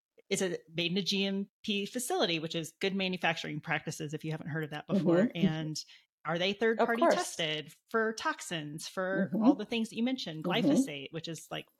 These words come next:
Speaker 1: so pervasive in everything now. And a lot of companies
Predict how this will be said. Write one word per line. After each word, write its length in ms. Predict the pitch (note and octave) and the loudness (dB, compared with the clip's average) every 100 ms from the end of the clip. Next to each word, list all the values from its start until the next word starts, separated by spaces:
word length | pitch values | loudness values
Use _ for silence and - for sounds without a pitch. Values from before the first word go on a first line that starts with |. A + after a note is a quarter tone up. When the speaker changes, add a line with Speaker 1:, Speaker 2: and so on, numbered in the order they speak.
| - | -14
Speaker 1:
so 260 | - A3+ | -4 -2
pervasive 600 | A3 F#3+ F#3+ G#3+ G3+ E3 | -2 -6 -4 -4 -2 -2
in 120 | E3 E3 | -2 0
everything 560 | G3 B3+ B3+ - D3+ D3 | 0 2 0 0 -2 -2
now. 300 | D3+ D#3 D#3+ - - - - - _ - | -4 -6 -10 -12 -12 -14 -18 -20 _ 0
And 320 | G#3 G3+ G3+ | 2 2 0
a 60 | G3+ | -2
lot 180 | G3+ A#3+ | -2 -2
of 60 | |
companies 560 | - G#3 G#3+ G#3 G#3+ - | -2 -4 -2 -2 -2 -4